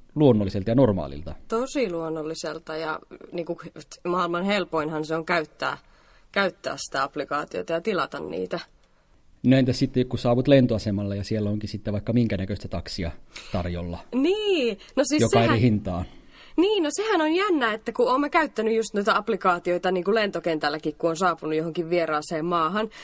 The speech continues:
Speaker 2: niin onhan siinä sit aina ollut vähän se sihtaaminen, että mistä sen, sen oman kuskinsa pongaa sieltä kaikkien muiden joukoista, koska, joukosta, koska kyllähän lentokentällä on niin kuin ihan äärettömästi sitä hulinaa siinä ja vilinää ympärillä.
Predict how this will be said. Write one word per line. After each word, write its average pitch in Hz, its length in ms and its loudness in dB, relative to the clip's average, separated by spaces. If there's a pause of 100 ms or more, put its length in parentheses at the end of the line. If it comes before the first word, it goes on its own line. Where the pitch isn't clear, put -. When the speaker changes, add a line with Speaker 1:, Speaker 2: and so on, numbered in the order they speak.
(120)
Speaker 2:
niin 269 160 4
onhan 285 180 -2
siinä 262 220 0
sit - 140 -8
aina 277 260 2
ollut 240 220 -2
vähän 240 200 -2
se 226 120 -2
sihtaaminen, 175 800 0
että - 180 -8
mistä 190 340 -2
sen, 190 160 0
sen 180 160 -2 (160)
oman 196 320 0 (240)
kuskinsa 196 480 0
pongaa 185 400 0
sieltä 160 280 -2
kaikkien 170 480 0
muiden 156 380 -2
joukoista, 160 720 -2
koska, 170 340 0 (420)
joukosta, 180 500 0 (300)
koska 190 280 0
kyllähän 196 380 2
lentokentällä 170 680 0
on 170 160 0
niin 151 140 -2
kuin 151 120 2
ihan 165 140 2
äärettömästi 156 640 -2
sitä - 380 -2 (280)
hulinaa 160 360 0
siinä 151 240 -2
ja 147 120 -2
vilinää 147 380 0
ympärillä. 156 560 -4